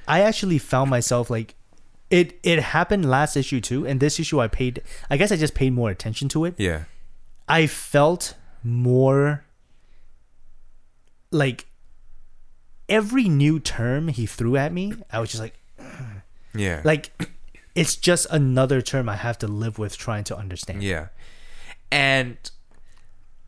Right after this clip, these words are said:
Speaker 2: and I can understand why it's being done that way,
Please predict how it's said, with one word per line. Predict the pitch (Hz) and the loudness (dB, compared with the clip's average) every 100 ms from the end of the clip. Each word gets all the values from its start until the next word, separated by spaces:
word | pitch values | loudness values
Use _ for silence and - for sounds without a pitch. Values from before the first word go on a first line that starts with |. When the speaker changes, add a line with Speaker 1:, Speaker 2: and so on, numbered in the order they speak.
| - - _ - - - - - - | -20 -20 _ -20 -20 -20 -20 -6 0
Speaker 2:
and | 151 151 | 2 4
I | |
can | 147 143 - | 2 -2 0
understand | 160 185 175 - 113 113 104 92 87 92 92 | 0 2 2 4 2 2 -2 -4 -4 -4 0
why | 95 90 101 | 2 4 2
it's | 127 127 | 2 -2
being | - 147 147 | -4 -4 -2
done | 151 | -2
that | 143 143 | -2 -2
way, | 156 170 | -2 -2